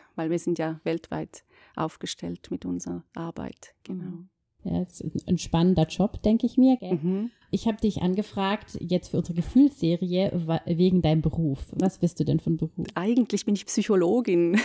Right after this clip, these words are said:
Speaker 1: <laughs> Eigentlich, nee, Psychologin bin ich immer, genau, ausgebildet.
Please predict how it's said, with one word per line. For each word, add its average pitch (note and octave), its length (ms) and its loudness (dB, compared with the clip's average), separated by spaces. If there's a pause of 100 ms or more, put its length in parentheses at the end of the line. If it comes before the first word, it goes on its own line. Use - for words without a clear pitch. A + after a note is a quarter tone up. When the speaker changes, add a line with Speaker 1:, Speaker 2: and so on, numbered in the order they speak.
(100)
Speaker 1:
<laughs> - 240 -8
Eigentlich, D#3+ 380 -2
nee, D#3 220 4
Psychologin G#3 420 2
bin G3+ 80 2
ich - 180 0
immer, F#3 320 2
genau, F3+ 320 2
ausgebildet. E3+ 800 -2